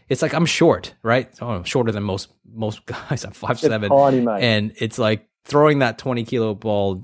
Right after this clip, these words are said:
Speaker 1: up into the, into the air, into, uh, into the, into that paint, uh, really sucks. But the thing is, is that I remember at a certain point, I think it was, like, round two or round three, um, when we were throwing that ball, I just, like, I just threw the ball down. I was like, "I just need to, like, take three deep breaths." I'm like, "Promise, uh, three breaths, I'm gonna pick up that ball."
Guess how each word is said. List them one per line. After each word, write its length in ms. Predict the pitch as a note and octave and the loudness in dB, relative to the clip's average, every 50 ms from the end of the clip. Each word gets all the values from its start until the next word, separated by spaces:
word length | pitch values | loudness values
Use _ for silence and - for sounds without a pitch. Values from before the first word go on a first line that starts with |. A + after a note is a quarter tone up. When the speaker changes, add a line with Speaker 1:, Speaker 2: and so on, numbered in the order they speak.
| - - | -6 -4
Speaker 1:
up 140 | - - | -4 -4
into 160 | - G#2+ G2 F#2+ | -2 -2 0 2
the, 200 | F#2 F2+ F2+ - - | 2 0 0 -2 -4
into 200 | - G#2 F#2+ - | -4 -4 -2 0
the 180 | F#2+ F2+ F2+ G2 | 0 2 2 2
air, 240 | G2 F#2+ F2+ F2+ F#2 | 2 2 2 2 2
into, 500 | F2+ F#2+ G2 F#2 - - F#2 F2+ F2+ F2+ | 0 -2 -4 -2 0 0 2 2 2 2
uh, 260 | F2 F2 F2 F2 F2 - _ - - - - _ | 2 2 2 0 -2 -4 _ -20 -20 -20 -10 _
into 240 | - G2 F#2+ - G2 | -4 -4 -2 -2 -2
the, 160 | F#2 F2+ D#2+ | -2 -2 -2
into 260 | F2+ G2+ A2 - - | -2 -4 -6 -6 -2
that 200 | G2 F#2 E2 - | -2 -2 -2 -2
paint, 360 | - - G2+ F2+ D#2 - - - - - | -2 -2 -2 -2 -2 -4 -10 -18 -10 -8
uh, 160 | F#2+ E2+ E2 E2 - | -6 -6 -6 -8 -8
really 200 | G2+ F#2+ F2+ E2 | -6 -4 -4 -2
sucks. 240 | - - C#3 - - | -2 -4 -4 -4 -4
But 260 | - - D3 A#2 - - - - - - | -2 0 0 0 -2 -8 -18 -20 -20 -4
the 100 | - A#2+ | -2 0
thing 200 | - E3+ F#3 F3 | 2 4 4 6
is, 160 | D#3 D3 A#2 | 6 4 4
is 100 | A2+ G#2 | 2 2
that 160 | G2 A2 G2+ G#2 | 2 2 2 2
I 40 | |
remember 420 | A#2+ A#2 A#2 A2 G#2 A2+ G#2+ G2+ F2+ - | 2 2 2 4 4 2 2 0 0 -2
at 240 | A2 G2+ G#2+ A2 A2+ - G#2 | -2 -2 -2 -6 -12 -10 -4
a 80 | A#2 A2+ | -2 0
certain 260 | - - C#3 C3 B2 | 2 2 2 2 2
point, 240 | A2 - A2+ G2+ F#2 | 0 0 0 0 0
I 60 | F#2 | 0
think 140 | - A2+ G2+ | -2 -2 -4
it 20 | |
was, 120 | G2+ F#2 F2 | -4 -4 -4
like, 180 | E2 G2 F2+ - | -6 -6 -6 -4
round 480 | F2+ F2+ G2 G2+ G2 F#2+ F#2+ F#2+ F#2+ | 0 2 2 2 2 2 0 -2 -4
two 300 | - - A2+ F#2+ F#2+ F#2 | -4 -4 -2 -2 -2 -2
or 60 | F#2 | -2
round 300 | F2+ F#2 F2+ F2+ F#2 F#2 | -2 -2 -2 -2 -4 -6
three, 420 | F#2 - - F#2 E2+ E2+ F2 G2 - - - - - - _ - | -8 -8 -8 -8 -8 -8 -10 -10 -12 -14 -20 -20 -20 -20 _ -4
um, 300 | G#2 G2 F#2 F2+ F#2 F#2+ | -2 -2 0 -2 -2 -4
when 80 | G2 | -4
we 80 | G2 F#2 | -4 -4
were 40 | F2+ | -4
throwing 300 | - - A2+ G#2+ G#2 G2 | 0 2 4 4 4 2
that 160 | F#2 F2 - | 0 0 0
ball, 160 | A2+ A2 G#2 | 0 2 2
I 160 | G2 F#2+ G2+ | 2 0 -2
just, 200 | G#2+ - A2 - | -2 -2 -2 -2
like, 220 | - G#2 G2+ - - - | -2 -4 -6 -8 -4 -4
I 80 | A#2+ | -2
just 160 | G#2 A2+ A2 - | -2 -2 -2 0
threw 160 | - B2 A2 | 2 2 2
the 60 | G#2+ | 2
ball 180 | F#2+ G#2 G#2+ G#2 | 4 2 2 2
down. 140 | G2+ F#2+ | 2 0
I 0 | F#2 | -2
was 80 | F#2+ | -2
like, 120 | F#2 F2+ - | -4 -4 -6
"I 100 | - - | -8 -4
just 180 | - B2+ A2 | -2 -2 2
need 180 | - B2 B2 A2 | 4 4 4 4
to, 240 | F#2+ - _ _ G2 | 4 0 _ _ -8
like, 160 | G#2 G2+ - | -8 -8 -6
take 220 | - B2 G#2 - | -6 -8 -8 -8
three 300 | - - - A#2 A#2+ A#2+ | -10 -6 -2 0 0 2
deep 160 | A#2 A#2 A2+ G#2 | 2 0 0 0
breaths." 180 | A2+ F#2 - | -2 -4 -4
I'm 80 | - F2+ | -6 -6
like, 140 | G2 F#2 - | -8 -4 -2
"Promise, 260 | - A#2+ A2 - - | -2 -2 -2 -4 -6
uh, 120 | E2 F2 E2+ | -10 -10 -14
three 260 | - - - C3 D3 | -8 -2 2 2 4
breaths, 260 | E3 D#3 C#3+ C3+ C#3 | 4 4 4 2 2
I'm 100 | B2 G#2+ | 0 -4
gonna 80 | G#2 G2 | -8 -8
pick 120 | - A#2+ | -6 -8
up 140 | A2 G#2+ - | -8 -6 -6
that 160 | A2 G2 - | -8 -8 -6
ball." 260 | - G#2 F#2 F2 G2+ | -4 -4 -4 -4 -6